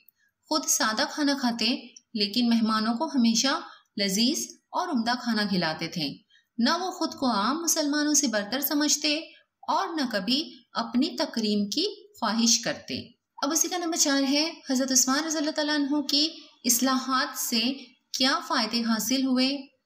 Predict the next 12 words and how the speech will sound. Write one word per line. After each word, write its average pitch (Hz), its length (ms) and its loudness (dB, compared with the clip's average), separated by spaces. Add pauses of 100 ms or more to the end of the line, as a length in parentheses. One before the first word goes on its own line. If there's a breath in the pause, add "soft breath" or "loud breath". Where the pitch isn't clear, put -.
(160)
तो 226 100 -4
उसका 208 200 2
जवाब 185 380 0
है, 254 160 0 (400 loud breath)
हज़रत 254 200 2
उस्मान 226 420 2
की 381 120 -6
इस्लाहात 262 540 -2
से 277 200 2 (420 loud breath)
इस्लामी 233 380 0
हुकूमत 269 500 0
ने 262 140 4